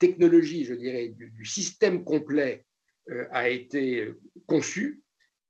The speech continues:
et, euh, et il a satisfait à l'ensemble des objectifs. Donc l'objectif, les objectifs sont atteints, et ceci a été homologué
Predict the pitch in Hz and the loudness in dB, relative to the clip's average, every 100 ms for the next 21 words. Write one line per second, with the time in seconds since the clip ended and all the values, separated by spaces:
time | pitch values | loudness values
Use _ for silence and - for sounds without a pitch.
0 | _ _ _ - 226 262 226 185 165 147 | _ _ _ 4 4 4 0 2 4 4
1 | 139 131 123 117 113 113 117 120 123 131 | 2 -2 -6 -8 -12 -12 -14 -14 -14 -16
2 | - - 185 185 175 151 170 185 - - | -6 4 4 4 -4 0 0 0 -10 -8
3 | 185 160 - 170 180 - 135 139 143 160 | -6 -6 -10 -8 -8 -8 -6 -6 -4 -6
4 | 151 131 123 123 127 - - _ _ _ | -4 -4 -4 -8 -10 -16 -20 _ _ _
5 | _ _ _ _ _ _ _ _ _ _ | _ _ _ _ _ _ _ _ _ _
6 | 135 143 131 139 - 147 120 135 139 131 | -2 -2 0 -2 -4 -8 -6 0 0 0
7 | 131 - 123 - 185 135 - 160 196 - | -4 -8 -6 0 2 0 0 0 0 -4
8 | _ _ _ - - 151 - 202 165 123 | _ _ _ -12 -4 -4 -2 0 2 2
9 | 120 - 180 180 208 175 156 143 123 175 | 0 4 4 6 4 6 4 2 0 -4
10 | 190 | -6